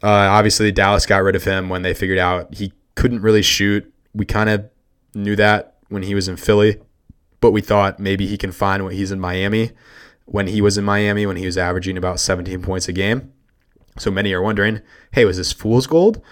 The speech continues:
I mean, he couldn't find himself in Dallas or Philly, and it's just, I don't think it's gonna be any different, because he was playing with a ball-dominant guy like Luka in, uh, Dallas, and then obviously, I mean,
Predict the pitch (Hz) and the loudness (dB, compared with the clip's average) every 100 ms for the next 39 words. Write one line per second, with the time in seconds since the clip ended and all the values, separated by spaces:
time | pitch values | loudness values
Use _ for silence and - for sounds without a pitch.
0 | - - - - 104 101 90 87 _ - | -20 -20 -20 -10 -4 -4 -6 -10 _ -4
1 | 110 110 110 110 113 117 110 104 98 110 | -4 -2 -2 0 0 2 0 0 0 0
2 | 107 98 - 135 110 107 - - - - | 0 -2 2 4 6 6 2 -8 -20 -20
3 | _ - 110 98 85 82 _ _ _ _ | _ -4 -2 -2 -6 -12 _ _ _ _
4 | _ _ _ _ - - 101 - 143 - | _ _ _ _ -20 -10 -4 -2 0 -2
5 | - _ _ - _ - 139 139 151 139 | -6 _ _ -20 _ -8 -6 -4 -4 -4
6 | 127 135 123 117 117 117 92 120 - 120 | -4 -4 -2 0 0 -2 -2 -2 0 -2
7 | 95 95 110 101 113 95 - 123 147 110 | -4 -8 -6 -4 -6 -6 -4 -2 -2 -4
8 | 90 95 101 101 107 107 95 92 107 117 | -4 -4 -2 -2 -2 -4 -6 -2 2 2
9 | 95 90 98 127 101 98 104 - - _ | 0 -2 -2 -2 0 -2 -4 -8 -20 _
10 | - 101 98 90 85 85 _ _ _ _ | -8 -4 -4 -4 -10 -16 _ _ _ _
11 | - 92 87 82 101 131 120 101 - 98 | -6 -2 -2 2 4 4 4 2 0 -2
12 | 95 98 110 110 - 107 101 95 90 - | -2 -2 0 -2 0 2 2 0 -4 -10
13 | - 98 95 92 85 | -12 -8 -6 -8 -10